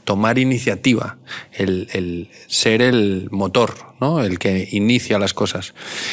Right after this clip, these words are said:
Eh, y estas tres cosas me parecen fundamentales. Y me ha encantado que me, que me hicieses esa pregunta para, para poder expresar esto, ¿no? A, y poder comentárselo a más gente. Em,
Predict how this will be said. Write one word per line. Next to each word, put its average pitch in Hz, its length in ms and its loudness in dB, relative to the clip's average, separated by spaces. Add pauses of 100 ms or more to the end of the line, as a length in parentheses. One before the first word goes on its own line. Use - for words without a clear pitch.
(220)
Eh, 104 360 0
y 117 100 4
estas 131 260 0
tres 135 220 0
cosas 156 480 0 (320)
me 92 100 0
parecen 113 560 0 (140)
fundamentales. 98 920 0
Y 107 120 -2
me 107 120 2
ha 113 40 4
encantado 131 420 2
que - 80 -2
me, 107 460 0
que 107 100 -2
me 104 60 0
hicieses 110 320 -2
esa 120 160 -2
pregunta 113 360 0
para, 92 420 0 (380)
para 98 220 0
poder 98 320 2
expresar 104 460 0
esto, 98 760 -2
¿no? 113 240 -2
A, 92 420 -6
y 104 140 -6
poder 90 260 -2
comentárselo 101 460 -2
a - 20 -2
más 90 160 -6
gente. 104 260 -6 (840)
Em, 101 720 2